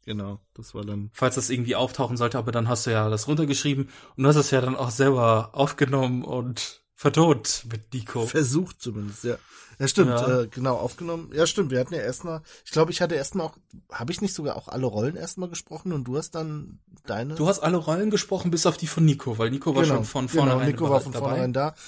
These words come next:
Speaker 1: Der war an einem Abend irgendwie einfach mal hier und wir haben bei, äh, einer gemütlichen Flasche Bier, äh, die, äh, den Wärter aufgenommen.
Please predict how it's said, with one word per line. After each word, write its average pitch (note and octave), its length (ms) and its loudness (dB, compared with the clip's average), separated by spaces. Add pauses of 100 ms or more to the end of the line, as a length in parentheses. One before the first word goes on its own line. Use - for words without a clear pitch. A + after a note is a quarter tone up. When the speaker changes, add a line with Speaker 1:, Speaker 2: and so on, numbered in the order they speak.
(200)
Speaker 1:
Der C3+ 100 4
war C#3 120 12
an C#3+ 160 6
einem C#3 280 2
Abend C#3+ 260 6
irgendwie C3+ 240 4
einfach B2+ 240 0
mal C3+ 160 2
hier D#3 380 2
und C3+ 200 -2
wir B2 100 0
haben B2+ 160 -2
bei, B2 400 2
äh, A2+ 440 2
einer F3 400 0
gemütlichen G#3+ 560 2
Flasche E3+ 300 2
Bier, D3 640 0
äh, B2+ 60 -6
die, A#2+ 320 -6
äh, B2 320 -4
den B2 180 -4
Wärter B2+ 320 -2
aufgenommen. A2 560 -10